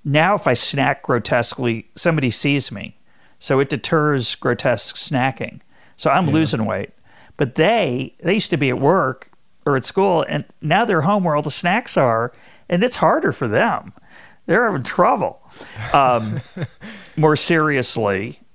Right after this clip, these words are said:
Speaker 1: uh, take your question seriously about podcasting. I think, um, there's a bunch of things.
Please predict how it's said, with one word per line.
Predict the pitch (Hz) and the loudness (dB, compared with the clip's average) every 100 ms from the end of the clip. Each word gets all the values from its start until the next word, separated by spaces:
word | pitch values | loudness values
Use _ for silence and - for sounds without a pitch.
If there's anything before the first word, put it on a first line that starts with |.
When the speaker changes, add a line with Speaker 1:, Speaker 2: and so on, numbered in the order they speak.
| - | -6
Speaker 1:
uh, | 120 117 117 | -2 0 0
take | - 139 | -2 -4
your | 127 | -4
question | - 110 - | -2 -2 -2
seriously | 107 110 98 - | -8 -6 -6 -6
about | 117 104 90 | -6 -4 -4
podcasting. | 117 101 104 110 - 120 - - | -2 -4 -4 -8 -8 -10 -10 -4
I | 131 | -4
think, | - 143 127 - - | -2 -2 -2 -4 -2
um, | 113 104 104 104 135 - - - - - - - - - _ _ - | 2 2 0 -6 -12 -18 -20 -20 -20 -20 -20 -20 -20 -20 _ _ -4
there's | 170 | 0
a | 151 | 2
bunch | 135 151 185 | 2 0 0
of | |
things. | 180 185 185 - | 0 0 -2 -6